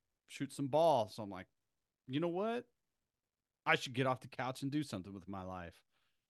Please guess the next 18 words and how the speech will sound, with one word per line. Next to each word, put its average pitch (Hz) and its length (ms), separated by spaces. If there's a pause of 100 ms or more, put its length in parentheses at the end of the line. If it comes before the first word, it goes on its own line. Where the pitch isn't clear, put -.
(580)
So 170 180
we 165 120
meet 190 200
up 185 300
at 175 100
the 175 80
twenty-four, 170 920
seven 175 520
A 165 220
M. 160 300
We're 143 140
running 139 420
drills, 147 580
warming 143 360
up, 139 200
getting 131 260
up 135 160
shots. 135 680